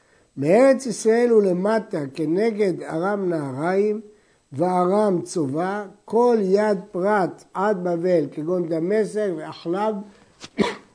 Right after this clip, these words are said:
וחרן ומנבג וכיוצא בהם, עד שנער.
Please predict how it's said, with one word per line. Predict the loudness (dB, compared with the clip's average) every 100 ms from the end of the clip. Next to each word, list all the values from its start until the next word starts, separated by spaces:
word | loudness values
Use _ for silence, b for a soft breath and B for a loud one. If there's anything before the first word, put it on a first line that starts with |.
| -2
וחרן | -2 -2 -4 -2 0 0 -2 -2
ומנבג | 0 2 0 0 -2 -2
וכיוצא | -6 -6 -4 -4 -2 0
בהם, | 2 0 0 -2
עד | -4 -6 -6
שנער. | -8 -8 -8